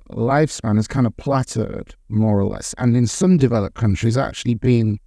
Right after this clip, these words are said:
reduced. But our health span is not increasing, and that's the number of years that we're spending in good health.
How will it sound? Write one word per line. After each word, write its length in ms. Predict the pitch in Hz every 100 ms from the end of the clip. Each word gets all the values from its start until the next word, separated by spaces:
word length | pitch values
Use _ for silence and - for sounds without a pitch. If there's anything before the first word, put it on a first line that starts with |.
| -
reduced. 720 | 107 113 156 185 107 - - _ _ _ _ _ - -
But 160 | 156
our 220 | 123 139 123
health 340 | 190 220 226
span 440 | - - 98 104 -
is 140 | 131
not 220 | 147 180
increasing, 580 | 143 131 120 110 - 101
and 120 | 101
that's 240 | 147 - -
the 140 | 127
number 400 | 120 135 135 123
of 100 | 107
years 580 | 101 104 120 113 104 -
that 180 | - -
we're 140 | 117 110
spending 480 | - 120 113 104
in 180 | 110 104
good 180 | 110 117
health. 360 | - 127 -